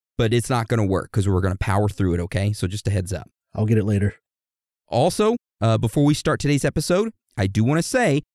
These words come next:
Speaker 1: that if you would like to support the show, then there's a few ways that you could do that.
Speaker 2: One of the ways is Patreon.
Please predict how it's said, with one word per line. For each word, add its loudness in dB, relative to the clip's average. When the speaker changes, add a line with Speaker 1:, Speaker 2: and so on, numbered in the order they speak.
Speaker 1:
that 0
if -2
you 2
would 2
like 0
to -4
support -4
the -2
show, 0
then 2
there's 2
a 2
few -2
ways 2
that -2
you -2
could -2
do 4
that. -2
Speaker 2:
One 4
of 6
the 6
ways 4
is 4
Patreon. 0